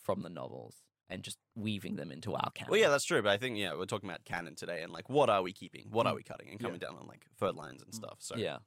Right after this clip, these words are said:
Speaker 3: Um, I'm okay with the prophecy staying unwritten.
Speaker 2: Cool.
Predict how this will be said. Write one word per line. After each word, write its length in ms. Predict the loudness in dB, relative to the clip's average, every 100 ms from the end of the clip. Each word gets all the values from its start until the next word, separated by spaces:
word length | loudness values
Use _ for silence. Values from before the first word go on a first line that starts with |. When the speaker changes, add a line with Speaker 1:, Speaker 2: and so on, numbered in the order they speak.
| _
Speaker 3:
Um, 280 | 2 2 -2 2
I'm 140 | 4
okay 240 | 2 -2 -8
with 140 | -10
the 80 | -16 _ _
prophecy 500 | -2 -2 -2 -4 -6 -12 _
staying 500 | -6 -4 -4 -6 -12 _ -8
unwritten. 520 | -6 -8 -12 -12 -12 _ _ _ 4
Speaker 2:
Cool. 200 | 4